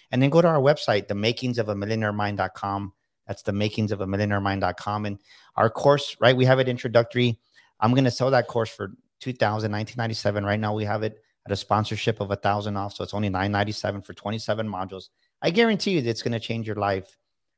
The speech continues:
So it's just really about helping and loving people. And thank you, Amber, for being you. Thank you for just having me on your, on your show. And you're just, you're just a blessing. You really, really are. And, you know, just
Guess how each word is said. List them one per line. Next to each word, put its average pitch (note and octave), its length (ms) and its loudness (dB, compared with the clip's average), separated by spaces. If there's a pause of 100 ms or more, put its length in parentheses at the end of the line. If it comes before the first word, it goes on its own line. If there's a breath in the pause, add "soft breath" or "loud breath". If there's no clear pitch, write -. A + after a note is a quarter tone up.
So A2+ 540 2
it's A#2+ 140 -6
just C3+ 200 -2
really B2+ 220 2
about G#2 260 0
helping G#2+ 340 -4
and G2 120 -2
loving G2 260 -4
people. G#2 320 -10
And G2+ 240 -6 (340 soft breath)
thank C#3+ 280 4
you, D3 100 4
Amber, B2 300 2
for A2+ 160 -10
being G#2+ 340 -6
you. A2 160 -6
Thank A2+ 320 -6
you A#2+ 80 -6
for - 180 -6
just G2+ 300 -2
having A2 300 4
me A2 220 0
on G2+ 180 -4
your, F#2+ 260 -6
on G2 140 -6
your F#2 100 -8
show. G#2+ 400 0
And F#2 160 -8 (380)
you're A#2 100 -4
just, A#2 220 -2
you're A#2 100 -2
just A#2+ 240 -4
a G#2+ 40 2
blessing. G#2+ 520 0
You G#2 100 -2
really, A2+ 220 0
really G#2+ 280 -2
are. G2+ 360 0 (540)
And, G#2 420 -4 (180)
you A2+ 120 -6
know, G#2+ 100 0
just A2 440 -4